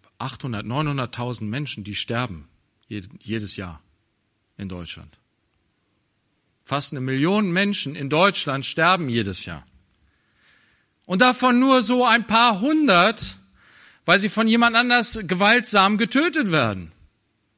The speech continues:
Das ist eine ziemlich niedrige, niedriger Wert. Es ist ja immer so eine Sache mit den Statistiken, weil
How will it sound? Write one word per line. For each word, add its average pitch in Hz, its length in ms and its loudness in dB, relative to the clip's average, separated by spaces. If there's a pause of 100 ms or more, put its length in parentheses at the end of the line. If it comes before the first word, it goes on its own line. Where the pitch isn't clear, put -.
(1800)
Das 107 200 -6
ist 92 180 -8
eine 104 200 -6
ziemlich - 640 -8 (640)
niedrige, 120 720 -2 (460)
niedriger 147 500 0
Wert. 135 380 -4 (4000)
Es 131 200 -2
ist 180 120 0
ja 131 120 0
immer 123 180 -2
so 120 120 -4
eine 123 120 -4
Sache 131 280 -4
mit 107 140 -6
den 95 120 -6
Statistiken, - 800 -10 (100)
weil 107 460 -6